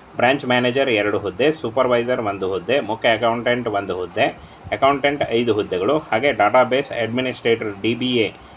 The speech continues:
ಎರಡು ಹುದ್ದೆಗಳು, ಕಿರಿಯ ಅಧಿಕಾರಿ ಜೂನಿಯರ್ ಆಫೀಸರ್ ಹತ್ತು ಹುದ್ದೆ, ಕಿರಿಯ ಸಹಾಯಕ ಎಂಟು ಹುದ್ದೆ ಇದೆ, ಕಿರಿಯ ಸಹಾಯಕ ಜೂನಿಯರ್ ಅಸಿಸ್ಟೆಂಟ್ ಹದಿಮೂರು ಹುದ್ದೆಗಳು,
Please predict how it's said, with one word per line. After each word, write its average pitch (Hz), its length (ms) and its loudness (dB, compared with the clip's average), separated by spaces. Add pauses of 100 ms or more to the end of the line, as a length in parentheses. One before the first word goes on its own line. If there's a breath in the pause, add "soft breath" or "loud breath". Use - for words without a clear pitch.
(140)
ಎರಡು 113 220 2
ಹುದ್ದೆಗಳು, 101 440 0 (460)
ಕಿರಿಯ 139 320 6
ಅಧಿಕಾರಿ 120 460 2
ಜೂನಿಯರ್ 120 380 0
ಆಫೀಸರ್ 107 440 0
ಹತ್ತು 110 320 0
ಹುದ್ದೆ, 104 360 -2
ಕಿರಿಯ 127 380 0
ಸಹಾಯಕ 117 480 2 (120)
ಎಂಟು 107 320 -2
ಹುದ್ದೆ 98 300 -2
ಇದೆ, 123 280 0 (480 loud breath)
ಕಿರಿಯ 139 260 4
ಸಹಾಯಕ 120 420 4
ಜೂನಿಯರ್ 113 400 0
ಅಸಿಸ್ಟೆಂಟ್ 117 520 -4
ಹದಿಮೂರು 110 400 0
ಹುದ್ದೆಗಳು, 101 720 -4